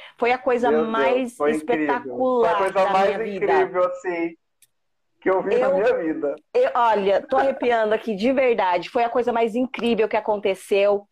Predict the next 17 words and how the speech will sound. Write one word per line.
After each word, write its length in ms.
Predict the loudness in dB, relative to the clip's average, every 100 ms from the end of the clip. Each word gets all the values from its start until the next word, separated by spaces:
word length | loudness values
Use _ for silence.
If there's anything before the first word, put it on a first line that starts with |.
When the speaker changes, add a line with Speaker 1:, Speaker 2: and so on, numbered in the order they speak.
| -12 -2
Speaker 1:
Eu 140 | 0
conheci 400 | 2 0 2 0
esses 280 | -2 -4 0
dois 180 | 0 0
seres 300 | -2 -2 -4
humanos, 440 | -2 0 0 0
assim, 460 | -2 -2 -6 -6 -8 -20 _ _ -10
esplêndidos, 1120 | -10 -8 -2 0 2 0 -2 0 -2 -2 -14
de 180 | -6 -2
luz. 520 | 0 2 2 -2 -14 -20 _ -14 -4
O 120 | -2
Mal, 320 | 0 2 2
a 60 | 0
gente 320 | -2 -4 -2
veio 180 | 0 0
criando 460 | -2 0 2 2
essa 580 | 2 0 0 0 0